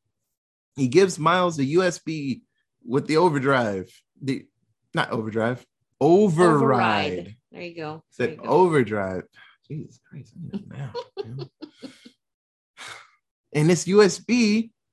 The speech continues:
Speaker 1: it can shut down the collider. And he tells him that, "Hey, bud, you're gonna have to put this into that machine up there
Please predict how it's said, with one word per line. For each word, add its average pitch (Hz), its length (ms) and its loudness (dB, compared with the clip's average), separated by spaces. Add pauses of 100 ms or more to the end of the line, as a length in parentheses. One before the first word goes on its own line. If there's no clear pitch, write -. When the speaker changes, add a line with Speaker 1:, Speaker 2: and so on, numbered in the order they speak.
(140)
Speaker 1:
it 131 260 -2
can 175 140 -6
shut 135 400 -2
down 170 280 2
the 165 60 -4
collider. 151 640 2 (540)
And 139 120 -8
he 143 120 -10
tells 196 340 -2
him 185 220 -4 (440)
that, 127 300 -2
"Hey, 139 180 0
bud, 117 420 -2
you're 123 180 -4
gonna 139 140 -2
have 135 100 -4
to 127 80 -8
put - 280 -8
this 120 300 -6
into 117 320 -2
that 107 240 -2
machine 104 360 -6
up 95 160 -10
there 95 300 -4